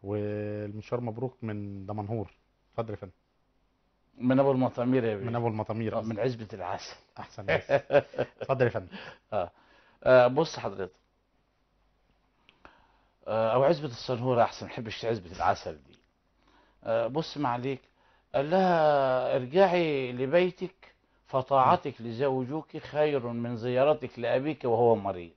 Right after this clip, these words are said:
Speaker 2: ساعة جه الراجل تاني: "الله، أبوك بيغرغر في مرض، في، بصي، في اللحظات الأخيرة". قالت له: "حتى أسأل رسول الله".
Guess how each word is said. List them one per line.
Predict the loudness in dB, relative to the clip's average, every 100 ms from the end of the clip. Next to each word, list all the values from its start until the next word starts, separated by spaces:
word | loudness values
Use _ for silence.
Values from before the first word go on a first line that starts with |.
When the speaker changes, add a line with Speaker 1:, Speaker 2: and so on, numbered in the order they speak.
| _ _ _ _ _ _ _ _ _ _ _ _ _ _ _ _ _
Speaker 2:
ساعة | 2 10 12 12 4 -2 -2
جه | 4 4
الراجل | 6 2 0
تاني: | -4 -2 -2 -2 _ -20 0
"الله، | 4 6
أبوك | 8 6 2
بيغرغر | 0 4 4 2 0
في | -2 2
مرض، | 6 8 6 0
في، | -8 -8
بصي، | -4 -4 -6 -16
في | -10
اللحظات | -2 2 2 2 -4
الأخيرة". | -4 -6 -6 -6 -8 -8 _ _ _ _ _
قالت | 4 4
له: | 4
"حتى | -2 0 2
أسأل | 2 4 2 0
رسول | -2 -6 -8
الله". | -10 -18